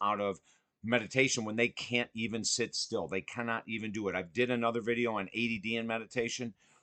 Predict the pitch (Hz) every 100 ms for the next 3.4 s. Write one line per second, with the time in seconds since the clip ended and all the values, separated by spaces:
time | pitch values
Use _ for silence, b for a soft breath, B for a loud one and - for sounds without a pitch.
0 | b 107 - 131 127 127 110 101 - 107
1 | 117 117 117 113 - 110 104 - 107 98
2 | 85 85 - 120 117 120 107 80 110 -
3 | 107 - 117 107